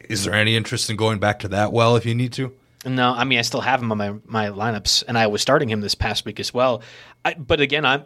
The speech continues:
Speaker 2: I'm kinda going in like, "All right, if Higbee gets me three <laughs> catches for thirty yards, I'm fine with that," uh, because I know what the tight end position is. It's just, it's just so hard.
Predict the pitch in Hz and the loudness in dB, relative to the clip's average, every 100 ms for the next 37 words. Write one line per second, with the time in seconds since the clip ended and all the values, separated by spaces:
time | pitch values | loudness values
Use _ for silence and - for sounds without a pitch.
0 | - 139 170 165 156 139 147 139 131 120 | -2 -2 0 -2 0 2 2 2 0 0
1 | 160 190 123 113 135 135 147 139 - 143 | 0 2 2 0 0 2 0 0 0 -4
2 | 135 151 143 143 143 135 143 131 143 139 | -2 0 2 2 2 0 0 2 2 2
3 | 151 123 104 151 180 123 190 107 101 98 | 2 0 0 0 2 2 2 -2 -6 -8
4 | - _ 139 185 214 226 233 254 220 226 | -10 _ -2 0 2 2 2 2 0 0
5 | 185 196 208 208 208 202 240 - 196 185 | 0 2 2 0 2 2 2 0 -2 0
6 | 180 - - - - - 254 302 - 233 | 0 0 -4 -10 -6 -2 0 0 0 0
7 | 240 175 285 339 208 | 0 0 0 -2 -4